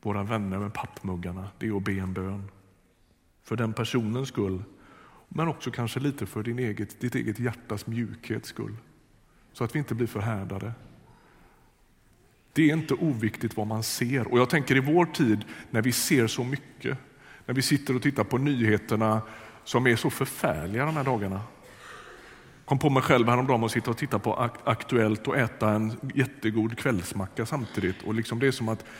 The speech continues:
världarna krockar. Det är sån förfärlig nöd.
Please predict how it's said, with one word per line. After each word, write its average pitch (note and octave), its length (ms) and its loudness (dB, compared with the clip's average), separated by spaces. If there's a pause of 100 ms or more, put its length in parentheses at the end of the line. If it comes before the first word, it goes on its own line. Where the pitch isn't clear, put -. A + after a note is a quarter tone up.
(360)
världarna A2 380 2
krockar. A2 680 -4
Det A2+ 100 -2
är A#2 40 0
sån C#3 200 -6
förfärlig - 960 -6
nöd. B2 340 -6